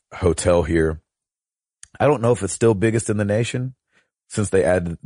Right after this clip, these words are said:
the Delta, but for a while it was the biggest in the nation. And, uh, they do a bunch of Christmas lights, and, you know, Amara's, uh, two and a little bit. And so she really enjoys all that stuff and can tell what's going on, unlike last year.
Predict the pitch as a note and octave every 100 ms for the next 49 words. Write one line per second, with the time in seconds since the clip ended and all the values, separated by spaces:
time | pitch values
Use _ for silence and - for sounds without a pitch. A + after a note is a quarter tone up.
0 | - E2 E2 F2+ F2+ A2 F2+ E2 D#2 -
1 | E2+ D#2+ D#2 D#2 D2 D2 C#2 D#2+ D2 D2+
2 | D2 D2 D2 D2 - - - - _ A2
3 | G#2+ G2 F2+ E2 G#2+ G#2 F#2 E2 G2+ F2+
4 | E2 A2 G#2 F#2 F2+ F2+ F2 E2+ E2 D#2+
5 | D2 D2 C2 - F2 E2 D#2 E2 F#2+ F#2
6 | E2 - - - - _ - F2 F2 D#2+
7 | D2+ - A#2+ G#2 G2 F2+ F#2 F2+ E2+ F2+
8 | E2+ F2 D#2+ - F2+ E2 D#2 D2+ _ _
9 | _ _ _ - - - G2 F#2 E2+ D#2
10 | - _ _ _ - G2 G#2 F#2+ F2 E2+
11 | F#2+ F#2+ F2+ F#2 F2 F2 - F2 E2 D#2+
12 | C#2+ D2+ B1+ D#2+ C#2+ C2 - G#2 G2 F#2
13 | E2+ F2 F2 E2+ E2+ F2 E2 F2+ E2 D#2+
14 | D#2+ D2+ D#2 - D#2 D2+